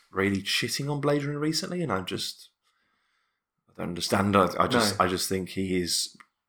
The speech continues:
Speaker 1: probably the most consistently excellent director working today.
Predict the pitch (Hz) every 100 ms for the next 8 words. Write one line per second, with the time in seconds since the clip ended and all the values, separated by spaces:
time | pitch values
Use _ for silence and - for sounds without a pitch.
0 | - - 123 113 98 98 92 104 98 98
1 | 92 - - - - 98 - - 92 87
2 | - 101 87 92 90 - 92 90 - -
3 | -